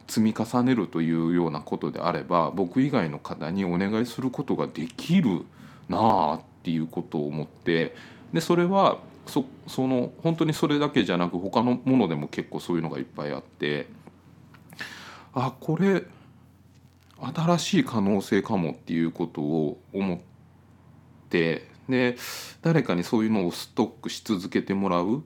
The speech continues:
ていうこと。で、その間に、まあ、例えば、あの、Aさんっていう方がそういうふうに週二回とか週一回ずつこう手伝いに来てくれるっていうような感じになっ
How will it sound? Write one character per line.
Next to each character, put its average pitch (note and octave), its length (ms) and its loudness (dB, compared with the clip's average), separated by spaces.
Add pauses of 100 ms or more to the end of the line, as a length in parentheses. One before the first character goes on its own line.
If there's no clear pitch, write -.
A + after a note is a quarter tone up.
(140)
て G2 80 -4
い F#2 140 -2
う G2 60 -2
こ - 180 -4
と。 - 300 -2 (180)
で、 B2+ 80 2
そ C#3+ 140 -2
の D3 140 0
間 D3 260 0
に、 D#3+ 400 0 (220)
ま A#2 200 -2
あ、 A2 100 2
例 G#2+ 120 4
え - 20 8
ば、 E2+ 220 2 (520)
あ F2 120 -4
の、 D2+ 460 -4 (440)
A G2 180 0
さ D#2+ 180 -8
ん C#2+ 40 -10
っ - 40 -16
て - 100 -12
い E2 40 -4
う D2 60 -6
方 D#2 260 -6
が C#2+ 180 -2
そ - 160 -6
う E2 60 -4
い D#2 60 -2
う - 20 -4
ふ - 160 -6
う D2+ 40 -6
に D2 280 -8 (200)
週 - 280 -4
二 D#2+ 180 -6
回 C#2+ 240 -6
と - 100 -12
か E2 100 -8
週 E2+ 220 -4
一 D2 80 -8
回 D2+ 220 -4
ず D#2+ 140 -4
つ - 120 -16
こ D2+ 160 -6
う C#2+ 40 -8
手 D#2+ 140 -6
伝 D#2 280 -8
い D2 40 -8
に D2 100 -8
来 - 100 -20
て D#2+ 120 -8
く - 120 -8
れ E2 120 0
る D2+ 80 -6
っ - 20 -10
て - 200 -12
い D2 140 -4
う D2 40 -2
よ D#2+ 100 -2
う C#2 40 -8
な C#2 100 -8
感 F#2+ 260 -6
じ G2 120 -4
に G2 120 -2
な B2 160 2
っ B2+ 80 -10